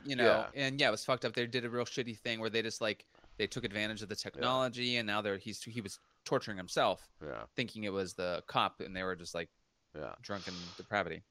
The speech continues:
Speaker 2: So where
Speaker 1: But
Speaker 2: this, so, so where this
Speaker 1: he
Speaker 2: goes,
Speaker 1: goes to
Speaker 2: we,
Speaker 1: leave. He's
Speaker 2: yeah,
Speaker 1: on the
Speaker 2: we,
Speaker 1: bus,
Speaker 2: yeah,
Speaker 1: and he's trying to
Speaker 2: yeah.
Speaker 1: leave.
Speaker 2: He's on the bus, and they're trying to leave, and they, they, like, they pull that bus over. They pull him out of there. They, they tie him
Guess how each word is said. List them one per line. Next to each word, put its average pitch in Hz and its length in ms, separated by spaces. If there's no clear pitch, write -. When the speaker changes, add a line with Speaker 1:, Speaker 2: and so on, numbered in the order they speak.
Speaker 2:
So 131 180
where 139 140
Speaker 1:
But 143 60
Speaker 2:
this, 131 140
so, - 360
so 147 140
where 156 120
this 127 140
Speaker 1:
he 135 80
Speaker 2:
goes, 196 80
Speaker 1:
goes 135 180
to 127 100
Speaker 2:
we, 147 240
Speaker 1:
leave. 98 100
He's 127 160
Speaker 2:
yeah, 127 80
Speaker 1:
on 120 80
the 123 60
Speaker 2:
we, 120 40
Speaker 1:
bus, 131 180
Speaker 2:
yeah, 65 40
Speaker 1:
and - 80
he's 101 100
trying 107 140
to - 60
Speaker 2:
yeah. - 40
Speaker 1:
leave. 110 160
Speaker 2:
He's 113 100
on 139 140
the 123 60
bus, 127 180
and 120 80
they're 107 60
trying 117 180
to 110 60
leave, 135 220
and 113 100
they, 110 160
they, 92 220
like, 120 240
they 117 100
pull 123 180
that 110 180
bus 110 240
over. 110 360
They 107 120
pull 107 320
him 98 100
out 98 160
of 107 80
there. 110 340
They, 98 500
they 95 300
tie 104 280
him 101 360